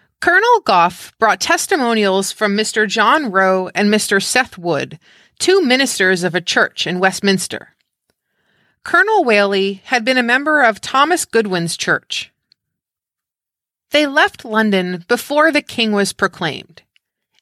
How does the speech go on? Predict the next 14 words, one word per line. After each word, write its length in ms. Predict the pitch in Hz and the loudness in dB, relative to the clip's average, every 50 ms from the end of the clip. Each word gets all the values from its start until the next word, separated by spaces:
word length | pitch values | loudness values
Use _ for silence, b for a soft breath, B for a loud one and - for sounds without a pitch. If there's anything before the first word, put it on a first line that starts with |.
| _ | _
It 160 | 262 285 - | -4 -4 -4
does 200 | - 302 285 247 | -4 -4 -2 -2
not 300 | 269 262 277 294 349 403 | 0 2 2 4 4 2
appear 580 | 415 392 - - 220 196 180 170 165 170 175 180 - | 2 -2 -4 -2 -2 0 2 2 2 0 -2 -4 -6
that 140 | - 226 - | -6 -4 0
they 120 | 226 220 | 0 0
were 260 | 226 226 220 214 214 220 | 2 2 2 2 2 2
among 320 | 214 214 220 220 214 214 | 2 2 0 0 0 0
the 80 | 208 214 | 0 0
most 360 | 208 220 226 226 226 - 233 | 2 2 0 0 0 -2 -4
obnoxious 580 | 208 185 196 214 208 233 - - 247 220 - | -2 0 2 2 2 2 0 -2 -4 -2 -2
of 140 | - 185 160 | -2 -2 -2
the 80 | 160 175 | -2 -2
judges, 720 | 151 214 214 208 165 156 143 127 - 147 151 - - - | 0 2 2 2 0 -2 -6 -8 -8 -10 -10 -12 -12 -14